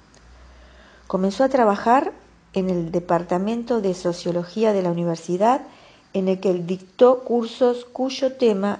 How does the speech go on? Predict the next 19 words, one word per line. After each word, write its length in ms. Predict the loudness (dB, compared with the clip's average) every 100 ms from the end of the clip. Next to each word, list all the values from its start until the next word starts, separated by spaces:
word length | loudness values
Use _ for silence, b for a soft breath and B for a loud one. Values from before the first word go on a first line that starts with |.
| -6
era 300 | -2 0 0
cómo 280 | 0 -2 -2
comprender 800 | -2 -4 -4 -6 0 0 0 -6 -8
y 80 | -6
tratar 560 | -4 -4 0 0 -2 B B B B
a 80 | -2
los 160 | -2
niños 320 | -4 -4 -6 -6
con 160 | -10
problemas. 720 | -6 -6 -4 -6 -8 -12 -18 _ _ _ _ _ _ _ _ _ b b b b _
Pronto 400 | 4 4 4 2
el 60 | 2
Departamento 680 | 2 0 -2 -2 -2 -2 0
de 60 |
Educación 540 | 0 -2 -6 -6 -8 -4
pretendió 480 | -6 -4 -2 0
incluir 400 | -2 -4 -4 -4
sus 180 | -4 -8
cursos 600 | -4 -6 -4 -6 -6 -6